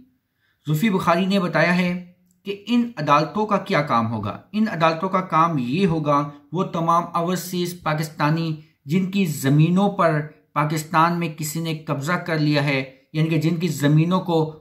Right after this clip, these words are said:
कब्ज़ा माफिया ने अठिया लिया है, उस पर काबिज हो गई हैं, तो उन तमाम ओवरसीज पाकिस्तानियों को ये सहूलत दी जाएगी कि वो अपने प्रॉपर्टीज के इश्यूज को, डिस्प्यूट को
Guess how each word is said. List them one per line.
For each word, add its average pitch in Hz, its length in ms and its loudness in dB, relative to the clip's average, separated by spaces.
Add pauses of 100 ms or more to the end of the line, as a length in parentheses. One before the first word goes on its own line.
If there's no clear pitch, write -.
कब्ज़ा 156 360 -2
माफिया 139 380 2
ने 156 200 -2
अठिया 139 460 0
लिया 170 240 0
है, 139 180 2 (640)
उस 151 160 -10
पर 170 100 -4 (260)
काबिज 156 360 2
हो 147 140 0
गई 151 220 0
हैं, 135 400 -2 (400)
तो 165 80 -6
उन 196 240 2
तमाम 165 380 2 (120)
ओवरसीज 156 640 -2
पाकिस्तानियों 147 600 -2
को 147 80 0
ये 143 140 2
सहूलत 147 520 0
दी 147 180 2
जाएगी 135 400 0 (340)
कि 151 60 -2
वो 156 100 0 (120)
अपने 151 280 0 (380)
प्रॉपर्टीज 156 540 0
के - 100 -6 (100)
इश्यूज 170 380 -2
को, 147 180 -2 (400)
डिस्प्यूट 170 560 0
को 147 160 0